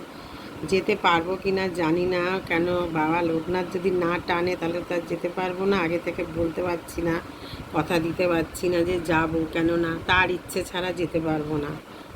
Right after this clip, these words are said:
আমার ইচ্ছায় আমি যেতে পারবো না। যদি দা-, যাই,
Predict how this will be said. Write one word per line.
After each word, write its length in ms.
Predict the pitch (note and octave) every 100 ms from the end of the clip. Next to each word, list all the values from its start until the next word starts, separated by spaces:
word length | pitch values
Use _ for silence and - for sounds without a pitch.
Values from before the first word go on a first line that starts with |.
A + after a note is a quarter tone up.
| -
আমার 320 | E3+ F3+ F3+
ইচ্ছায় 380 | F#3 - F#3+ F3+
আমি 160 | F3+ E3+
যেতে 240 | D#3+ D#3+
পারবো 360 | D#3+ D#3 D3+ D3+
না। 100 | C#3+ D#3 - - - - -
যদি 300 | F3+ F#3 G3 D#3+
দা-, 220 | F#3 E3+ E3
যাই, 340 | F3 F3 G3